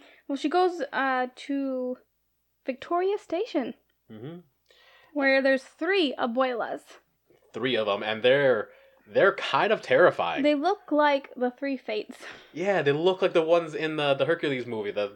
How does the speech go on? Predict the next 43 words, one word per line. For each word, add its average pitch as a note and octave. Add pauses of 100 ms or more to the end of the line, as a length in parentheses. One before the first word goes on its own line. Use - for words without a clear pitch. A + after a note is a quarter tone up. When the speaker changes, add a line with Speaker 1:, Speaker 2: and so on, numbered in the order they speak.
Speaker 2:
Disney C3+
one. F#2+ (160)
Speaker 1:
<laughs> G4+
Speaker 2:
They B2
look C3
that C3
level C3
of A#2+
kind B2+
of, A#2
like, A2+ (640)
not A#2+ (120)
right A2+ (260)
physically. C3
<laughs> -
Like, - (160)
they're D3
the C3
wrong A#2+
shape A#2
for B2
people. D3 (180)
Speaker 1:
They D4+
just G4+
look A4
real, D#4
like, C4 (380)
like, C4
one F4
of F#4+
them's D#4+
way C4+
too E4
tall, A#3+
her B3
neck A#3+
is B3
way A3+
too C4+
long, A3+
one C4
of C#4
them's C#4